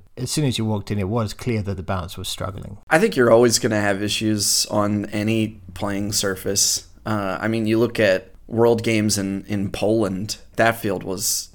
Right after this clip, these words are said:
Speaker 2: a swamp. Like,
Speaker 1: Mm-hmm.
Speaker 2: people weren't even letting the ball bounce. Like, and then Argentina, twenty fifteen, it was, like, concrete. Ball was just bouncing all over the place. So it's like,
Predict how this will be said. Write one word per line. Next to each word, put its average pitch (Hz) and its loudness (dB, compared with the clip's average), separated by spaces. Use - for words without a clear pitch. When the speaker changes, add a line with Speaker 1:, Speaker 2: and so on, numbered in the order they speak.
Speaker 2:
a 107 -2
swamp. 107 2
Like, 104 2
Speaker 1:
Mm-hmm. 117 0
Speaker 2:
people 117 2
weren't 104 2
even 101 -4
letting 113 6
the 107 2
ball 98 4
bounce. 107 2
Like, 95 -4
and 110 2
then 101 0
Argentina, 113 4
twenty 107 -4
fifteen, 107 -4
it 95 -10
was, 98 -4
like, 101 -4
concrete. - 2
Ball 110 6
was 104 -2
just - 2
bouncing 117 4
all 117 6
over 110 4
the 95 0
place. 92 -2
So 110 2
it's 110 0
like, 120 -2